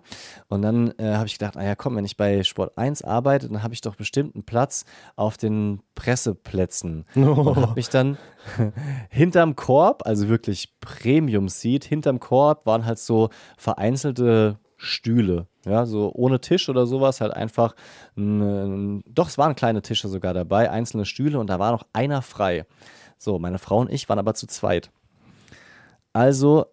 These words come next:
Speaker 1: wir, uns fiel nichts anderes ein, es war schon kurz vor Tip-Off, also <laughs> haben wir uns zu zweit, jeder mit einer Pobacke auf diesen Stuhl gesetzt.
Speaker 2: Mhm.
Speaker 1: Und es war so, dass wir wirklich, es war wirklich ungemütlich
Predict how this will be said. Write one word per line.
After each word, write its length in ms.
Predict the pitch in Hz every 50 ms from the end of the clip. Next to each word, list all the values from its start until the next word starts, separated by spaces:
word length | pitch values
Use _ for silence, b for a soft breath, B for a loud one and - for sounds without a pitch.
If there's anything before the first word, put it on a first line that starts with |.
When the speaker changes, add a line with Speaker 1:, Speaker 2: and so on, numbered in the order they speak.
| _ _ _ _ _ _ -
Speaker 1:
wir, 280 | 104 104 104 104 -
uns 180 | 123 110 104 -
fiel 140 | - 139 135
nichts 160 | 127 113 -
anderes 320 | - 107 98 95 95 - -
ein, 300 | 101 113 131 156 180 185
es 220 | - - - -
war 180 | 110 110 113 117
schon 360 | - - 113 110 110 107 -
kurz 260 | - - 139 - -
vor 140 | - - 104
Tip-Off, 460 | - - 147 151 - 160 165 165 -
also 260 | - 107 110 113 120 104
<laughs> 140 | - -
haben 140 | 117 117 101
wir 180 | - 98 - 95
uns 300 | 120 120 - - - - _ _ _ _ B B B B B
zu 140 | - - 131
zweit, 540 | - - - 151 139 113 101 127 - - B B B B B B
jeder 240 | 110 117 131 143 139
mit 180 | 135 127 -
einer 240 | - 113 127 135 135
Pobacke 680 | 131 - - 139 110 - 95 95 - 123 127 135 - -
auf 180 | 113 117 -
diesen 240 | - 127 117 127 123
Stuhl 260 | - - - 135 120
gesetzt. 520 | 101 95 82 - 90 85 - - - - - B B
Speaker 2:
Mhm. 280 | 110 113 95 87 107
Speaker 1:
Und 60 | 113
es 160 | 120 127 127 127
war 160 | 131 131 131
so, 320 | 123 123 131 135 151 165
dass 300 | 160 - 113 110 - -
wir 100 | 123 117 113
wirklich, 540 | 120 127 - 135 135 135 131 - - - _ b b b b
es 160 | - - -
war 120 | 104 104
wirklich 300 | 104 117 - - 110 - - _ _ _ -
ungemütlich 840 | 127 135 147 143 143 143 147 147 147 - 151 156 160 - - -